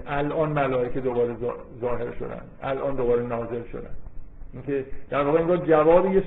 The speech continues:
سوالی رو ملائکه دارن می‌دن که چی شد که ش-، ششصد سال نیومدن و حالا دوباره نازل شدن. می‌گن که و ما نتنزل الا بامر ربک له ما بین ایدینا و ما خلفنا.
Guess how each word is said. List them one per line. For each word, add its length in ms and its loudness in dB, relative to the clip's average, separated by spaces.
سوالی 380 4
رو 60 0
ملائکه 480 0
دارن 260 -2
می‌دن 480 -6
که 60 -4
چی 100 -4
شد 280 -4
که 160 -2
ش-، 380 -16
ششصد 380 -2
سال 240 2
نیومدن 580 -2
و 40 -6
حالا 220 -2
دوباره 520 -2
نازل 480 -4
شدن. 340 -6
می‌گن 340 0
که 320 2
و 120 2
ما 160 2
نتنزل 680 -2
الا 300 -4
بامر 500 -4
ربک 480 -4
له 120 -2
ما 200 0
بین 280 -2
ایدینا 440 -6
و 80 -8
ما 160 -10
خلفنا. 380 -6